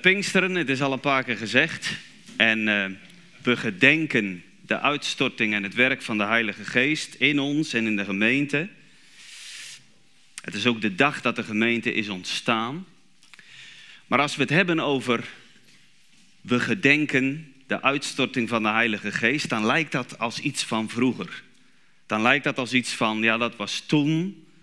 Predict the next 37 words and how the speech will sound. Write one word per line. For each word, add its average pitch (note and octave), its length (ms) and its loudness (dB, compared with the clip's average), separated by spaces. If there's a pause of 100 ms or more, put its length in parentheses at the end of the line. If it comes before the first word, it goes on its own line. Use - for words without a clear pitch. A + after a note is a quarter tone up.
(920)
en A2+ 120 -2
dat G#2 120 -2
is G#2 120 -6
nu A2+ 140 2
niet A2+ 160 2
meer. F#2 340 0 (1120)
En G#2+ 140 -6
dat A2+ 140 0
is A#2 120 -6
dus A2+ 180 -2
iets B2+ 220 -2
wat G#2+ 120 -2
ik A2+ 120 -2
absoluut G#2+ 420 -4
niet A2 180 -8
geloof. - 520 -6 (1500)
Want - 140 -12
die G#2+ 120 2
uitstorting C3 560 0
van A#2+ 120 2
de A2 80 4
Heilige A#2 380 0
Geest, B2+ 400 0
het G#2+ 140 -6
werk C3 280 2
van C3 180 -4
de A2+ 60 2
Heilige A#2+ 420 -2
Geest, C3 680 -2 (500)
is A2+ 240 -2
ook D3 300 0
in A#2 140 2
u C#3 220 2
en B2+ 100 2
in A#2 120 -2
mijn C3 240 0
leven. A#2+ 440 -2